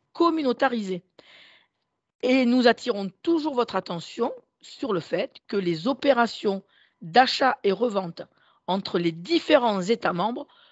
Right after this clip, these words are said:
ne confèrent pas l'origine union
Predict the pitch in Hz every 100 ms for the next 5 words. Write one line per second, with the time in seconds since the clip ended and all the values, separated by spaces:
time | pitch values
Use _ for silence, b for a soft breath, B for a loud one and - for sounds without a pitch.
0 | _ 208 254 262 240 - 214 170 156 185
1 | 247 - 190 214 202 185 233 - - 190
2 | 196 240